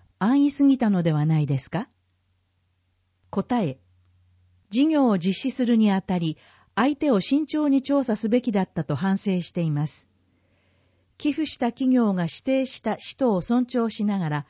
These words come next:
消防組合へのアンケート調査を踏まえ、町が判断し事業を行いました。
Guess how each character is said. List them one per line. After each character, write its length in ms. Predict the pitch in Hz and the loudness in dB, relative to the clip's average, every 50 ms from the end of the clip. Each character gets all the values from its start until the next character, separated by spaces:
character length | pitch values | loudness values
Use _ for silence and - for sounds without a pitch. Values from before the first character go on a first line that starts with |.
| _ _ _ _ _ _ _ _ _ _ | _ _ _ _ _ _ _ _ _ _
消 280 | - - 269 285 294 269 | -6 0 0 2 2 2
防 220 | 285 285 285 277 | 2 2 0 0
組 340 | - 285 269 262 262 247 226 | 0 0 0 2 2 2 2
合 80 | 220 | 2
へ 200 | 214 196 185 165 | 2 2 0 0
の 160 | 160 151 - 190 | 0 -2 -2 0
ア 80 | 226 | -2
ン 80 | 262 269 | -2 -2
ケ 180 | - 294 285 | -2 -2 -4
ー 40 | 269 | -2
ト 120 | - 269 262 | -2 -4 -4
調 220 | - 269 262 254 | -2 -2 -2 -2
査 220 | - - 185 170 | -2 -4 -4 -4
を 40 | 156 | -4
踏 140 | 139 165 165 | -4 -2 -2
ま 160 | 160 160 156 | -2 -2 -2
え、 160 | 147 131 131 _ _ _ _ _ _ _ - | -2 -4 -6 _ _ _ _ _ _ _ -4
町 320 | 196 214 220 220 - 285 | -2 -2 0 0 0 0
が 100 | 262 247 | 0 0
判 260 | 220 214 254 247 233 202 | 0 0 0 0 2 2
断 160 | 196 185 175 | 2 0 0
し 240 | - - 165 147 - | -2 -4 -6 -8 -6
事 160 | 160 - 240 254 | 0 4 6 6
業 380 | 254 233 202 175 160 143 139 | 6 6 6 4 2 2 0
を 60 | 147 | 0
行 140 | 151 - 185 | 0 2 2
い 240 | 175 170 165 156 147 | 2 4 4 2 2
ま 100 | 143 165 | 0 -2
し 140 | - - - | -4 -6 -10
た。 180 | - 113 - | -12 -12 -12